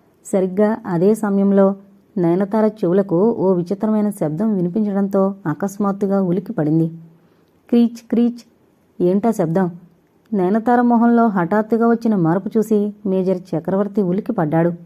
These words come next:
ఏంటని అడగబోయే లోపల ఆయనకు కూడా ఆ శబ్దం వినిపించడంతో ఆగిపోయాడు. క్రీచ్, క్రీచ్. ఏంటా చప్పుడు? ఎక్కడి నుంచొస్తోంది? మేజర్ చక్రవర్తి మనసేదో కీడు శంకించసాగింది.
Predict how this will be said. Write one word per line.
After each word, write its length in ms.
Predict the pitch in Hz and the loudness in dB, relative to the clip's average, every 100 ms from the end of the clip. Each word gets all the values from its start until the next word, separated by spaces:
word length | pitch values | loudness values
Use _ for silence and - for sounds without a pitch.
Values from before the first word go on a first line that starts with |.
| - _ _ _ _ _ 220 | -20 _ _ _ _ _ -2
ఏంటని 560 | 208 240 247 254 262 - | 2 2 2 2 2 0
అడగబోయే 480 | 160 180 208 220 | -2 0 0 2
లోపల 520 | 220 196 170 170 220 226 | 2 0 0 0 0 -4
ఆయనకు 340 | 175 156 190 208 | -4 -2 -2 0
కూడా 220 | 202 196 | 0 2
ఆ 100 | 196 | 0
శబ్దం 420 | 190 156 160 202 | -2 -4 -2 0
వినిపించడంతో 720 | 175 170 208 202 190 196 202 196 | 0 0 -2 -2 -2 -2 -2 -2
ఆగిపోయాడు. 600 | 156 165 220 156 156 165 165 - - _ _ _ _ _ | -2 -2 -2 -2 0 0 -2 -16 -20 _ _ _ _ _
క్రీచ్, 400 | 233 240 240 - | -2 -2 -2 -4
క్రీచ్. 340 | 226 247 233 - _ _ _ _ 180 | -2 0 -4 -14 _ _ _ _ 0
ఏంటా 300 | 175 202 220 | 0 2 0
చప్పుడు? 400 | 214 165 196 175 - _ _ _ - | -2 0 0 -2 -8 _ _ _ -4
ఎక్కడి 240 | 170 202 247 | -2 0 2
నుంచొస్తోంది? 480 | 240 240 185 160 165 - - _ _ _ - | 2 0 2 2 -2 -14 -20 _ _ _ -2
మేజర్ 400 | 233 233 226 226 226 180 | 2 4 4 0 0 -4
చక్రవర్తి 520 | 175 208 233 240 247 | -2 0 0 2 2
మనసేదో 600 | 190 165 170 214 208 208 | 2 0 2 2 2 0
కీడు 340 | 214 220 233 | 0 0 0
శంకించసాగింది. 920 | 233 180 170 240 226 185 151 165 165 | 0 0 0 -2 -2 -2 0 0 0